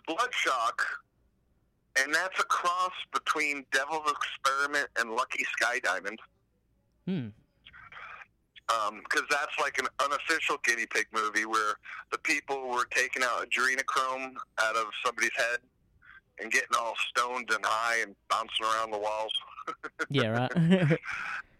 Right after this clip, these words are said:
Speaker 1: Uh, re-, really cool. I tried getting the, the, the rights to that, but it's in legal limbo right now 'cause di-, a couple different people own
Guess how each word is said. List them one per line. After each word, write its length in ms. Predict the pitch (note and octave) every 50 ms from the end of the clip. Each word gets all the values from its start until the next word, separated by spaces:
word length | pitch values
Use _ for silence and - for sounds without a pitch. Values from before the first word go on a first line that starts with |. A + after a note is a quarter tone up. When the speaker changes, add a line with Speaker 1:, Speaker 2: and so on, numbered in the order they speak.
| _ -
Speaker 1:
Uh, 300 | A2 A2 A2 A2 G#2 F#2+ - - - - - A#2
re-, 60 | D3 D3 B2+ A2
really 260 | C3+ E3 G3+ A3+ A#3 A3+
cool. 200 | - - G3 F3+ D#3+
I 80 | D#3 D#3 -
tried 240 | - F#3+ F3+ F#3 -
getting 200 | F#3+ F#3 - C#3+
the, 240 | D#3 D3+ C#3 B2+ - -
the, 360 | C#3+ B2+ C3 B2+ - F#2 G#2+ - -
the 60 | C3
rights 300 | B2 C3 C#3 C#3+ D3 - - -
to 60 | C3
that, 180 | B2+ A#2+ G#2+ F#2 -
but 100 | B2 A#2
it's 220 | A#2 - - C3 A#2+
in 80 | A#2 B2
legal 300 | B2+ B2 - A#2+ A#2 A2+
limbo 300 | A#2 A#2+ A#2+ A#2 A2+ G#2 G2
right 160 | F#2+ G2 G2 - -
now 120 | G2 G2 F#2+
'cause 200 | - - G#2 F#2+ -
di-, 80 | - A2
a 400 | - _ _ _ _ _ _ - -
couple 220 | B2 - - A2+
different 300 | A#2 A2+ - - G2 -
people 260 | - A#2+ - - G2+
own 180 | F2+ G2+ G#2+